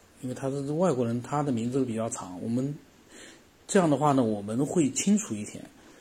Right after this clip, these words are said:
别到时候弄来弄去，到时候谁也不知道是，就叫菲利普啊。那么这个公司呢，因为它是英文的，我不知道中文的那个翻译过来应该是啥公司来的，我应该是很熟悉的，但是我一下子不知道了。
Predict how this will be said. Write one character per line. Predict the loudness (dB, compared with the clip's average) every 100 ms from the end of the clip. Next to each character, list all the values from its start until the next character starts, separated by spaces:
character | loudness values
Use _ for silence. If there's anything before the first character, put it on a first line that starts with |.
| -20 _
别 | 4 10
到 | 10
时 | 10
候 | 4 4
弄 | 6 6
来 | 6
弄 | 4 2
去， | 2
到 | 0
时 | 2
候 | 2
谁 | 4
也 | 4
不 |
知 | 4
道 | 0
是， | 0 -2
就 | 0
叫 | 4 4
菲 | 4
利 | 2
普 | 0 -8 -16
啊。 | -20 -20 _ _ _ _ -14 -14 -14 -20 -20 _ _ _
那 | 0
么 | 2
这 |
个 | 2
公 | 4 2
司 | 2
呢， | 2
因 | 2
为 |
它 | 0 -2
是 | -2
英 | 0 0
文 | -2
的， | -6
我 | -6
不 | 0
知 |
道 | 0
中 | 2 -2 -2
文 | -4
的 | -6
那 | -6 -8
个 | -8 -10 -10 -12 -12 -12
翻 | -8 -8
译 | -2
过 | -2
来 | -4 -8
应 | -6
该 | -6
是 | -8
啥 | -10 -8 -8
公 | -8 -10
司 | -12
来 | -12 -12
的， | -8
我 |
应 | -4
该 | -2
是 | -2
很 | -2 -2
熟 | -2 -2
悉 | -2 -2
的， | -2
但 | -6
是 | -6
我 | -6
一 |
下 | -6 -8
子 |
不 | -10
知 | -12 -10
道 |
了。 | -12